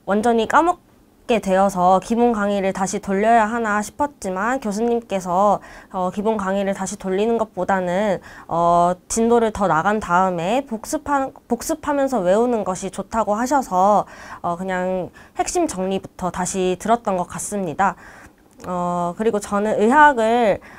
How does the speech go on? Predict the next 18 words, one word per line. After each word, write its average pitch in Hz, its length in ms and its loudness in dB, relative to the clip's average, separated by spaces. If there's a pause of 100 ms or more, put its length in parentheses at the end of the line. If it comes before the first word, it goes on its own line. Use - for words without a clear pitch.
어떻게 285 340 2
공부해야 247 600 2
할지 226 240 -2
조금 240 240 -4
막막했었는데 196 1120 -2 (240)
아무래도 202 720 2
뼈 339 180 6
이름부터 311 580 0
외우는 226 440 2
것이, 202 680 -2
어, 165 640 0 (120)
제일 208 240 0
먼저이지 220 520 4
않을까 185 460 2
싶어서 202 640 0
뼈 262 180 0
이름부터 262 520 -2
열심히 202 540 0